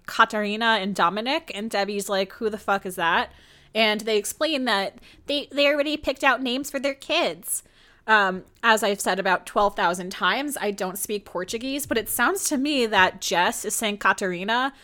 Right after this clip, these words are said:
and Colt is saying Katrina. <laughs> And finally, she just kind of gives up and she's like, "Yeah, yeah, yeah, Katrina."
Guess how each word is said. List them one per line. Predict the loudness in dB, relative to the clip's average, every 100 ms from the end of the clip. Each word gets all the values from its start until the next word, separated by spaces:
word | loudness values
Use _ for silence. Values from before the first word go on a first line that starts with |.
| -20 _ 2
and | 4 4 2 -4
Colt | -4 8 8 8
is | 4
saying | 0 0 0
Katrina. | -4 -8 -4 0 2 2 -2
<laughs> | -10 _ -20 -2
And | -2 2
finally, | 2 4 2 0
she | 0
just | -2 0
kind | 2 2
of | 2
gives | 0 4
up | 4 4
and | 0
she's | -6
like, | -4
"Yeah, | 0 2
yeah, | 2
yeah, | 2 -2
Katrina." | -4 -8 -6 -4 -2 -4 -4